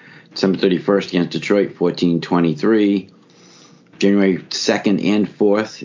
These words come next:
same amount of time, fourteen forty-two. Last night against Tampa Bay, he was up to fifteen and a half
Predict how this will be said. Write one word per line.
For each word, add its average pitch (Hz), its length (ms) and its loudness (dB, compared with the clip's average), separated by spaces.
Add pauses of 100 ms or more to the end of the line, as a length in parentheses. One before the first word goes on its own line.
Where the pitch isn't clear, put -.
(140)
same 101 420 0
amount 101 240 2
of 90 80 0
time, 104 320 0
fourteen 90 480 -2
forty-two. 90 760 0 (460)
Last 90 320 -2
night 92 140 2
against 92 320 0
Tampa 90 240 0
Bay, 101 300 2
he 85 100 0
was 87 180 2
up 87 160 -2
to 90 80 -2
fifteen 92 460 0
and 85 100 2
a 78 60 0
half 95 360 -4